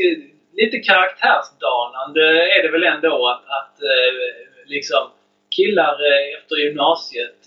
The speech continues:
eh, får, får liksom disciplineras lite i, genom att lära sig att, att liksom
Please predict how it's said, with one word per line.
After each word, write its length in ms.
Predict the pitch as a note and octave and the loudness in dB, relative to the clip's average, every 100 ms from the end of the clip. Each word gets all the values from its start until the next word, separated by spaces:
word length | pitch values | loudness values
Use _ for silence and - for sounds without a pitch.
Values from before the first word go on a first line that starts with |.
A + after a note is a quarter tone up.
| B2 | -4
eh, 420 | A#2 - - - _ _ | -4 -6 -12 -18 _ _
får, 260 | C#3+ - D#3 | -20 -16 -10
får 80 | C#3+ | -8
liksom 300 | C#3 C#3+ C#3+ | -8 -12 -10
disciplineras 1000 | C#3+ C#3 - C#3+ D3+ D3 A2+ A#2 A#2+ | -10 -10 -14 -8 -2 -2 -2 -8 -10
lite 340 | D3 D#3+ - A#2+ | -4 -4 -4 -8
i, 380 | A2 A2 A2 - | -8 -8 -12 -8
genom 200 | B2+ - | -8 -8
att 180 | - C#3 | -14 -4
lära 180 | C3+ - | -2 -2
sig 140 | - | -8
att, 500 | - _ _ _ _ | -20 _ _ _ _
att 60 | A#2+ | -20
liksom 340 | A#2+ A#2 | -20 -20